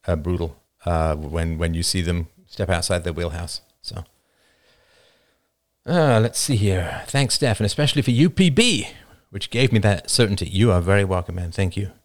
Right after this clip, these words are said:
Do you see international travel getting more difficult in the future? Have you been to Mexico?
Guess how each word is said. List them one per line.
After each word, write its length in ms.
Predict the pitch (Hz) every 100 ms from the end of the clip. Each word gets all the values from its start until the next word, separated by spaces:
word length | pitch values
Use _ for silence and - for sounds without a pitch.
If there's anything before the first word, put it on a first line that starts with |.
| _ _ _ _ _ _ _ _ _ _ _ _ _ _ _ _ _ - - - _
Do 100 | -
you 80 | 185
see 220 | 202 214
international 480 | 165 147 139 117 143
travel 300 | - 190 120
getting 200 | 107 107
more 160 | 104 101
difficult 420 | 135 127 110 95
in 80 | 92
the 60 |
future? 380 | 87 123 113 85 - -
Have 180 | 101
you 80 | 101
been 180 | 95 110
to 80 | 92
Mexico? 480 | 101 - - 82